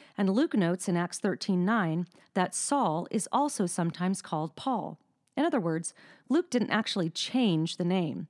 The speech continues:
Saul and Paul were used interchangeably to describe the same man.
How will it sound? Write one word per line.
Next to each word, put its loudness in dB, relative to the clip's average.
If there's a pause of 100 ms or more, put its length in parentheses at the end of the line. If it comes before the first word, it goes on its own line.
(320)
Saul 0
and 2
Paul -2
were 0
used 2
interchangeably 0
to -6
describe -2
the -2
same 0
man. 0